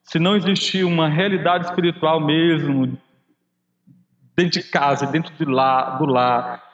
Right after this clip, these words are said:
o ve-, o evangelho sendo vivido diariamente, queridos, não adianta. Agostinho falava que, que, é, uma frase muito perturbadora. Ele dizia, "A igreja tem pessoas que Deus não tem.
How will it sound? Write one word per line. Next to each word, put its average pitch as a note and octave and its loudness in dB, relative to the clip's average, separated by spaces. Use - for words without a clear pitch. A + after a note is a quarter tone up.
o D3 2
ve-, F3 2
o E3 4
evangelho F#3 2
sendo F#3+ 2
vivido G3+ 2
diariamente, D#3 0
queridos, B2 -4
não E3 0
adianta. B2+ -2
Agostinho F#3 0
falava F#3 2
que, F3 0
que, C#3+ -2
é, C3 -2
uma C#3+ 0
frase E3 2
muito G#3+ 0
perturbadora. G3 0
Ele D#3 2
dizia, C#3+ 0
"A C#3 2
igreja G#3 2
tem A3+ 0
pessoas G#3+ 0
que G3+ -2
Deus G#3 2
não C4+ 0
tem. C3+ -2